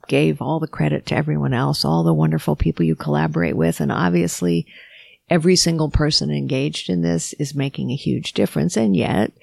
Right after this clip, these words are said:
none of it would have happened without the catalyst of leadership, in this case, your leadership. This podcast is called By Example, and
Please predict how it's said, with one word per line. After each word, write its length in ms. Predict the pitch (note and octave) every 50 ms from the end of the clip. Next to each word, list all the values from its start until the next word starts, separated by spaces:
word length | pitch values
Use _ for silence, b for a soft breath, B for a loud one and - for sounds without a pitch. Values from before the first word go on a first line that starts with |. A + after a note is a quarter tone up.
| B B B B B B B B B B B B B B B B - - _ _ _ _ _ -
none 240 | E3 D#3+ E3 E3+
of 140 | F3 F3+ D3+
it 180 | D3+ - - - -
would 160 | - C#3+ C3+
have 120 | A#2 -
happened 760 | - - A#3+ B3 B3 G3+ - - - - - - F3+ F3+ D#3+ D3+ -
without 420 | E3 D#3 - - C#3 C#3 C#3 -
the 80 | - -
catalyst 680 | - - A#2+ A2 G#2 - E2 - D2 G#2+ - - - G3+
of 100 | G3+ A#3
leadership, 540 | B3 A#3 - - - - - - - - _ _ _ _ _ - _ -
in 120 | F#3+ E3+
this 180 | E3+ E3+ - -
case, 300 | - E3+ E3 C#3 - -
your 140 | - -
leadership. 520 | - - - - - - - - - - - _ - - - _ _ _ - B B B B B B B B B B B B B B B B
This 180 | - G#3+ -
podcast 1040 | - - - - B3+ C#4+ D4+ A3+ - - D#3 C#3 C3 C3+ C3 C#3 D#3+ D#3 - - -
is 140 | D#3+ D3+ -
called 420 | - - D#3 D3+ D3 D3 C#3 B2+
By 200 | - C#3+ C3+ C3
Example, 760 | B2+ C3+ C3 C#3 - - - - - - - - C#3+ C#3+ - - _ _ _ _ _ _ B B B B B B B B B B B _ -
and 460 | E3+ E3 E3 E3 E3 D#3+ E3 D#3+ -